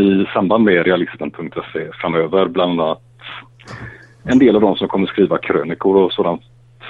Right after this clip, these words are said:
som, eh, vissa förhoppningsvis kommer uppskatta väldigt mycket. Så vi har knutit till oss en del nytt folk, även, eh,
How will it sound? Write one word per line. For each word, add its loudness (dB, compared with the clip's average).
som, -2
eh, -2
vissa -8
förhoppningsvis -4
kommer -4
uppskatta -6
väldigt -2
mycket. -6
Så -2
vi 4
har 2
knutit -6
till -2
oss -4
en -2
del -2
nytt 0
folk, 0
även, 2
eh, 0